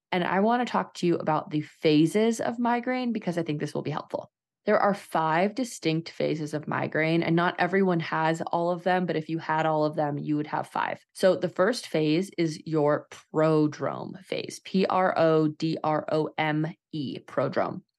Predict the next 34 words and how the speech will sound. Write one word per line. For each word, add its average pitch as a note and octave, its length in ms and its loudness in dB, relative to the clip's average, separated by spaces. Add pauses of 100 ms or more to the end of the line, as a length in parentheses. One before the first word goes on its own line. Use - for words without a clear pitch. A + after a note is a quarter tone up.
(220)
And F3+ 180 2
that F#3+ 200 0
is, - 120 0
like, G#3 180 0
the E3 120 2
before D3+ 440 -2
phase. - 300 -8
And E3+ 280 2
most C#4+ 400 2
people, D#3+ 400 -2
not G3 240 2
everyone, D#3+ 580 2 (440)
I F#3+ 40 -6
think G3 220 0
it's F#3 100 0
between, D#3+ 260 0
like, D3+ 200 -2
sixty D#3+ 680 0
and C#3+ 160 -2
seventy-five D3+ 560 -2
percent D3+ 240 -4
of D#3 60 -6
people D3+ 300 -4
have D3+ 340 -4
prodrome. - 480 -4 (160)
Not G#3 140 0
everyone, E3+ 280 2
but E3 140 2
a - 60 0
lot D3+ 160 2
of D#3+ 40 -4
people D3+ 160 -4
do. - 80 0 (1080)
And F#3 360 4